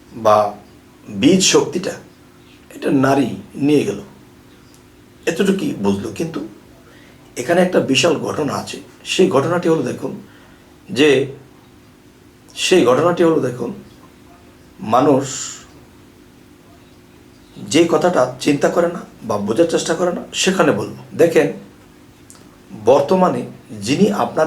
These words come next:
স্ত্রী আছে, সেই স্ত্রী কিন্তু কয়েকটা জন্মের পরে দেখা গেছে, ধরেন, তিনি আরও দশটা, পনেরোটা জন্ম আগে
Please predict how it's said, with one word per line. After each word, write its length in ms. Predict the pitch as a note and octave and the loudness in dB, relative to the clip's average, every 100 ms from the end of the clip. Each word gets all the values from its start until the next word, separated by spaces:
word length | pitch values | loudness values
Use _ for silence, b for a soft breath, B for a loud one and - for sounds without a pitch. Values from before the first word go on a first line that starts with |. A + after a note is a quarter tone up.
| D#3 | -2
স্ত্রী 320 | B2+ - D#3 G#2+ | -4 -2 0 0
আছে, 240 | - - - - - - - - - - - B B B B B | -2 -10 -16 -20 -20 -20 -20 -20 -20 -20 -20 B B B B B
সেই 480 | - - F#3+ G3+ B2+ | -8 0 4 4 4
স্ত্রী 280 | - - - | 0 0 0
কিন্তু 500 | - F3+ - B2 B2 - - - - - - - - | 2 -2 -4 -8 -10 -20 -20 -20 -20 -20 -20 -20 -2
কয়েকটা 500 | D3 D#3+ F#3+ - - | 2 2 2 2 2
জন্মের 420 | B2+ B2+ C#3+ D#3 | 4 4 4 2
পরে 360 | - A2+ A#2+ - - - - - _ - - - - _ - - _ - _ - B2+ | 2 -2 -2 -8 -16 -20 -20 -20 _ -20 -20 -20 -20 _ -20 -20 _ -20 _ -18 -2
দেখা 200 | A#2+ C3+ | 2 2
গেছে, 380 | C3+ - - - - - - - - - - - - - - | 2 -2 -8 -12 -18 -20 -20 -20 -20 -20 -20 -20 -20 -20 -4
ধরেন, 340 | A2+ D#3 C#3+ C#3 - - - _ _ - - - - - | 2 4 4 2 -10 -20 -20 _ _ -20 -20 -20 -14 -4
তিনি 200 | D#3+ C#3+ | 2 4
আরও 320 | B2+ - - - - - - - - | 4 2 -2 -16 -20 -20 -20 -18 -4
দশটা, 640 | - C#3+ - - G3+ - - | 2 2 2 -4 -10 -12 0
পনেরোটা 540 | D#3+ F#3 F3 - - - - - - - - - - - G#2+ | 2 4 2 0 -6 -10 -20 -20 -20 -20 -20 -20 -20 -12 -2
জন্ম 280 | B2 C#3+ E3 | 2 4 2
আগে 340 | - A2 G#2 | 0 -4 -6